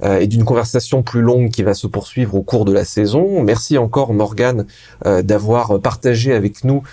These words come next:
ton expérience. On va se retrouver dans d'autres épisodes pour parler d'autres aspects de l'auto-édition. Alors, la petite tradition dans Procrastination, c'est que tous les épisodes se terminent avec une petite citation sur le métier ou sur l'écriture.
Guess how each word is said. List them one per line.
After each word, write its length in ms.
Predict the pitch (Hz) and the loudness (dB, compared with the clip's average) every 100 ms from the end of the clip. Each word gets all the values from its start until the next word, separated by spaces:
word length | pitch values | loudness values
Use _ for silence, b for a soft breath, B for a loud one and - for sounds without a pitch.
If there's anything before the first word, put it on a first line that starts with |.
| B B | B B
ton 160 | - 180 | 0 2
expérience. 720 | 143 - - 107 113 202 - | 2 -2 -4 0 0 -2 -2
On 80 | 101 | -2
va 120 | 107 | -2
se 120 | - | -2
retrouver 340 | 110 120 117 139 | -2 -2 0 0
dans 100 | 101 | 2
d'autres 220 | 139 127 | 0 0
épisodes 340 | 113 117 127 | -2 0 0
pour 140 | - - | -2 -4
parler 240 | 120 117 | -2 0
d'autres 420 | 101 151 165 107 | 2 0 0 -2
aspects 240 | 110 - 120 | -2 -4 -2
de 280 | 113 101 143 | -2 2 2
l'auto-édition. 840 | 120 117 113 101 90 - - 170 - - _ _ - | 2 0 0 -2 -2 -8 -6 -8 -8 -20 _ _ 0
Alors, 240 | 143 92 | 2 4
la 100 | 113 | 2
petite 240 | 127 - - | 0 -6 -2
tradition 500 | 233 190 - 202 180 | -2 -2 -2 0 2
dans 140 | 117 | 2
Procrastination, 680 | 131 135 127 120 107 - 220 | 0 -2 -2 -2 -2 0 -2
c'est 200 | - - | -2 -4
que 80 | |
tous 460 | 107 - 160 185 190 | -4 -2 0 0 2
les 200 | 147 117 | 2 0
épisodes 340 | 117 113 135 | -2 0 -2
se 140 | - - | -2 -6
terminent 340 | 110 101 123 | -2 0 0
avec 300 | 92 101 101 | 0 -2 -4
une 80 | 90 | -4
petite 280 | 110 110 127 | -4 -4 -4
citation 480 | 120 110 107 - 127 | -4 -2 -2 -2 -2
sur 160 | - 95 | -2 -2
le 60 | |
métier 400 | 92 90 120 123 | -2 -2 -2 0
ou 60 | 101 | -2
sur 200 | - 92 | -4 -6
l'écriture. 720 | 90 - - - 196 190 | -6 -8 -10 -2 0 0